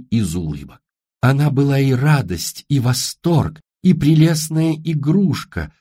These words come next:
доставленная в золотом футляре из глуби веков. Пламя свечей заметалось от громовой лавины приветствий. Не зная, что ещё им делать, члены семьи кричали и аплодировали во славу золотых волос,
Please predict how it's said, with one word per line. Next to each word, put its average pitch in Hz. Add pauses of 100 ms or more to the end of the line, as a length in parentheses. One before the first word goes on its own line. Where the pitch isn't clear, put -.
(120)
доставленная 127
в 107
золотом 123
футляре 151
из 139
глуби 101
веков. - (560)
Пламя 95
свечей 104
заметалось 110
от 107
громовой 110
лавины 107
приветствий. 92 (520)
Не 143
зная, 127
что -
ещё 147
им 92
делать, 165
члены 175
семьи 139
кричали 165
и 160
аплодировали 156
во 143
славу 143
золотых 117
волос, 87